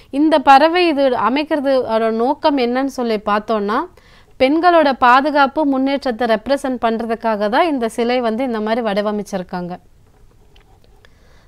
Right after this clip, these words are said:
நம்ம நிகழ்ச்சியில தொடர்ந்து பேசிட்டு இருக்கோம். ஒரு சின்ன எக்ஸர்சைஸ் சொல்றேன்னு சொல்லி சொல்லியிருந்தேன் மாணவர்களுக்காக. அந்த கண் எக்ஸர்சைஸ்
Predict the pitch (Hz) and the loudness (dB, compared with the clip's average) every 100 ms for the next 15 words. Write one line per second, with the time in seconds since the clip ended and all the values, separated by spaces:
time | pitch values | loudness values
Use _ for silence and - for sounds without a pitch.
0 | - 233 240 240 247 311 311 277 320 277 | -8 -6 -2 -2 0 0 0 0 2 0
1 | 262 269 277 254 254 262 226 208 220 302 | 0 0 0 0 0 -2 -2 -2 0 0
2 | 453 - _ - 247 247 277 311 339 262 | 0 -4 _ -2 0 0 0 2 2 0
3 | - 294 285 277 262 240 262 269 240 247 | -2 0 0 2 0 0 -2 -2 -2 -2
4 | 254 226 220 208 226 320 269 240 262 240 | -2 -2 -2 0 0 2 2 2 2 0
5 | 233 220 214 214 302 247 226 240 240 269 | 0 -2 -2 0 0 0 -2 -2 0 -2
6 | 233 254 226 233 220 | -4 -6 -4 -4 -4